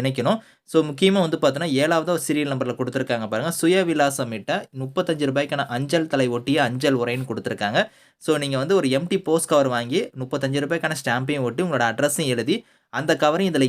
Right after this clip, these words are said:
இணைச்சு நீங்க வந்து அனுப்பணும் அப்படிங்கிற மாதிரி கொடுத்துருக்காங்க. அப்ளிகேஷன் ஃபார்ம், செல்ஃப், அந்த, அந்த attested காப்பி, அதுக்கப்புறம் இந்த போஸ்டல் கவர், இது எல்லாத்தையும் இணைச்சு நீங்க ஒரே கவர்ல எல்லாத்தையும் நீங்க போட்டு, so, நீங்க வந்து பார்த்தோன்னா போஸ்டல்ல இல்லைனா வந்து நீங்க நேர்ல கூட வந்து கொடுக்கலாம். So, இதுல நிபந்தனைகள் கொடுத்துருக்காங்க பார்த்தீங்களா? வயதை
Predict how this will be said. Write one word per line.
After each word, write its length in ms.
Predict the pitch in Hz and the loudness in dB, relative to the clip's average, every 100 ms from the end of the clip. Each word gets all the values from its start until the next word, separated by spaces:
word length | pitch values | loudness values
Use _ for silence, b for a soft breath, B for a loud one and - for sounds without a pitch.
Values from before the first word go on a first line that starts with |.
| 131 | 2
இணைச்சு 260 | 160 - | -2 -2
நீங்க 160 | 175 135 | -2 -2
வந்து 120 | 135 135 | -2 0
அனுப்பணும் 340 | 120 127 135 131 | 0 -2 -4 -2
அப்படிங்கிற 320 | 120 127 117 | -2 -2 -2
மாதிரி 140 | 117 127 | -2 -2
கொடுத்துருக்காங்க. 480 | 117 104 113 117 151 151 | -4 -4 -4 -2 -2 -2
அப்ளிகேஷன் 520 | 151 156 147 143 135 | -2 -4 -6 -4 -2
ஃபார்ம், 220 | 151 214 - | 0 0 0
செல்ஃப், 240 | 127 135 131 | 0 0 0
அந்த, 120 | 120 113 - | 0 -2 -2
அந்த 100 | 117 117 | -2 -2
attested 340 | 143 135 139 131 | -2 -2 -2 0
காப்பி, 240 | 123 165 202 | -2 0 0
அதுக்கப்புறம் 420 | 127 127 123 208 b b b 139 | 0 -2 -2 -2 b b b -6
இந்த 120 | 139 135 | -4 0
போஸ்டல் 360 | 156 160 147 135 | 0 -2 -2 0
கவர், 180 | 127 127 | 2 2
இது 80 | 113 | 0
எல்லாத்தையும் 340 | 123 131 175 135 | 0 -2 -2 -4
இணைச்சு 300 | 135 135 185 | -4 -2 -2
நீங்க 140 | 147 120 | 0 -2
ஒரே 160 | 139 160 143 | 0 0 0
கவர்ல 240 | 131 131 160 123 | 0 0 0 0
எல்லாத்தையும் 340 | 123 143 135 | 0 0 -2
நீங்க 120 | 113 - | -4 -4
போட்டு, 240 | 127 120 208 220 B B - | -6 0 -2 -2 B B 0
so, 80 | 151 | 0
நீங்க 160 | 143 135 | 2 -2
வந்து 140 | 135 165 | -2 0
பார்த்தோன்னா 240 | 127 131 190 156 | 0 0 -2 -4
போஸ்டல்ல 400 | 175 - 156 180 | -4 0 2 2
இல்லைனா 180 | 151 147 | 2 -2
வந்து 140 | 135 175 | -2 -4
நீங்க 140 | 127 123 | -4 -2
நேர்ல 280 | 143 151 127 | 0 0 0
கூட 80 | 143 127 | -2 -2
வந்து 100 | 123 | -2
கொடுக்கலாம். 400 | 117 113 113 180 233 | -4 -2 0 0 0
So, 80 | 147 135 | 2 4
இதுல 160 | 127 123 | 4 2
நிபந்தனைகள் 540 | 127 165 185 180 147 135 | 0 0 2 2 0 0
கொடுத்துருக்காங்க 440 | 135 135 131 117 110 | 0 0 -2 -2 -4
பார்த்தீங்களா? 260 | - 147 117 | -2 0 0
வயதை 280 | 113 156 | 0 0